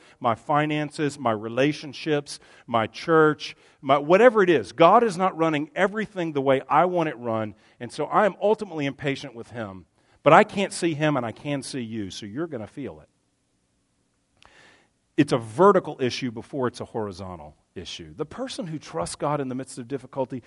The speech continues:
the person who's overwhelmed with how God has been patient with him or with her, the person who's basking in grace, the person who's waiting, the person who's anticipating the grace of God,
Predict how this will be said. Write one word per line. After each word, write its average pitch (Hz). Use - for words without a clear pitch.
the 147
person 214
who's 160
overwhelmed 143
with 117
how 123
God 120
has 110
been 110
patient 117
with 101
him 104
or 101
with 92
her, 98
the -
person 214
who's 143
basking 131
in 117
grace, 113
the -
person 170
who's 143
waiting, 135
the 127
person 170
who's 131
anticipating 135
the 117
grace 117
of 101
God, 101